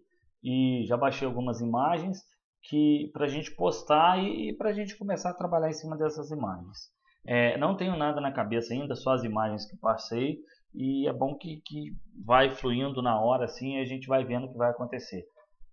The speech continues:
Não é o ideal fazer isso. Eu tô fazendo isso porque também é uma maneira de exercitar esse lado espontâneo. É, o ideal é você já ter um projeto para aquilo que você vai fazer. Mas também, de vez em quando, é legal uma su-, super-,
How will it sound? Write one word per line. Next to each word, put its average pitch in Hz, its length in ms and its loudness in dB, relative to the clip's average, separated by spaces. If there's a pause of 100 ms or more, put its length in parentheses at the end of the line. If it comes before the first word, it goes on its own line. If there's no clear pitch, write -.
Não 202 240 10
é 208 80 10
o 202 120 2
ideal 165 340 6
fazer 156 240 2
isso. 117 400 2
Eu 117 80 2
tô - 140 -2
fazendo 123 440 0
isso 139 520 0
porque 151 260 -2
também 147 240 0
é 151 60 4
uma 151 160 2
maneira 147 320 4
de 143 100 -2
exercitar 143 760 0 (460)
esse 135 320 2
lado 139 240 4
espontâneo. 120 680 -4 (420)
É, 127 300 6
o 139 80 4
ideal 165 560 6
é 127 80 -4
você 147 260 2
já 156 140 0
ter - 80 -6
um 165 100 -6
projeto 160 680 2
para 151 120 -8
aquilo 160 240 -8
que 151 100 -10
você 160 240 -2
vai 156 140 2
fazer. 156 320 -2 (180)
Mas 220 140 -6
também, 233 280 -2
de 190 60 -4
vez 180 200 -2
em 151 100 -10
quando, 175 160 -2
é 180 60 -2
legal 143 260 0
uma 139 80 0
su-, - 180 -10 (300)
super-, 131 320 -8